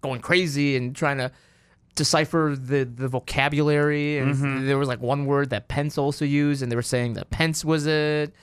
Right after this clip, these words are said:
Speaker 2: Oh, yeah, they tried to blame it on Pence, and
Speaker 1: And
Speaker 2: he's
Speaker 1: Pe-,
Speaker 2: like, "Nah."
Speaker 1: <laughs> and Pence is like, "No." Uh,
Speaker 2: Pence has been a great loyal vice president. I think
Speaker 1: and
Speaker 2: he's done a great
Speaker 1: some
Speaker 2: job.
Speaker 1: people were saying Mattis, and I'm like, "You keep your, you keep his name out of your mouth."
Speaker 2: Yeah.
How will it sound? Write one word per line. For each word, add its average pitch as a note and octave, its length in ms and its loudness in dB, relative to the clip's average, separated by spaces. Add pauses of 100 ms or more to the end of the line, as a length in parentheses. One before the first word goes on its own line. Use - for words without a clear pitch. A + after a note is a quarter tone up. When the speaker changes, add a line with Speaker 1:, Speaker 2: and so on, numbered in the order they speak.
(140)
Speaker 2:
Oh, G#3 100 2
yeah, A#3+ 160 0
they C3 100 -2
tried D#3+ 220 -4
to C#3+ 60 -6
blame D3+ 200 -4
it D#3 120 -4
on A#2 100 -8
Pence, D#3 360 -6
and D3+ 100 0
Speaker 1:
And B2+ 80 2
Speaker 2:
he's - 80 2
Speaker 1:
Pe-, A#2+ 60 2
Speaker 2:
like, A#2 140 -2
"Nah." A#2 240 -4
Speaker 1:
<laughs> - 60 -6
and C3+ 140 -4
Pence D3+ 240 2
is C3+ 80 -4
like, B2+ 220 -2
"No." C3 280 -6 (680)
Uh, C#3 400 4
Speaker 2:
Pence G#3 200 0
has E3+ 140 -4
been D#3 120 -2
a C#3 60 -2
great C3+ 240 -4
loyal B2 280 -2
vice A#2+ 220 -8
president. A#2 500 -10
I C3+ 40 0
think C3 300 2
Speaker 1:
and B2 80 0
Speaker 2:
he's A2+ 120 0
done B2+ 140 -2
a A2+ 40 -4
great A2+ 220 -4
Speaker 1:
some D#3+ 160 2
Speaker 2:
job. - 60 -6
Speaker 1:
people D3+ 180 2
were C3 80 2
saying B2+ 280 -2
Mattis, C#3 540 -2
and A#2+ 140 -2
I'm G#2+ 60 -2
like, G#2 200 -6
"You A#2+ 60 -4
keep - 220 -8
your, A2 160 -2
you G2 120 -6
keep A#2+ 200 -6
his A#2 240 -2
name A#2+ 240 0
out A#2 80 0
of A2+ 60 -6
your G#2+ 100 -6
mouth." E3 320 0
Speaker 2:
Yeah. C3+ 280 0